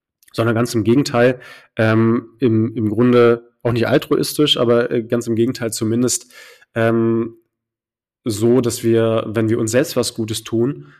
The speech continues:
und uns selbst erstmal an erste Stelle, äh, stellen, äh, allen anderen auch was Gutes tun. Halte ich für absolut essenziell. Thema Priorisierung. Also überlegt mal für euch wirklich, wenn eure Gesundheit wirklich so wichtig ist, warum handelt ihr dann nicht so,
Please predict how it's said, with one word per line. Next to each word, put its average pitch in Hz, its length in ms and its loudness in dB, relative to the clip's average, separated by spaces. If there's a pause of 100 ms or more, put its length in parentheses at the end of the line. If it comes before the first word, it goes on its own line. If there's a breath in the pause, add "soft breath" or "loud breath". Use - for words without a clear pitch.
(240 loud breath)
und 110 120 -2
uns 110 100 0
selbst - 480 -2 (180)
erstmal 120 380 -4
an 117 100 -4
erste 117 240 -8
Stelle, 131 340 0 (140)
äh, 120 180 -2
stellen, 113 560 0
äh, 110 100 -6
allen 113 300 0
anderen 113 260 0
auch 107 180 -6
was 107 160 -6
Gutes 98 300 -14
tun. 98 240 -14
Halte 113 140 -4
ich 107 80 -10
für - 140 -10
absolut 110 320 -10
essenziell. 95 560 -12 (1200 loud breath)
Thema 131 220 2
Priorisierung. 117 760 0
Also 110 160 0
überlegt 120 300 2
mal 160 100 0
für 139 180 -2
euch 135 200 2
wirklich, 127 480 0 (380 loud breath)
wenn 131 380 0
eure 127 220 -2
Gesundheit 123 420 0
wirklich 131 200 -4
so 113 140 -2
wichtig 120 300 -6
ist, - 400 -6
warum 107 300 -4
handelt 120 280 -6
ihr 107 100 -6
dann 95 180 -8
nicht 95 240 -12
so, 92 480 -10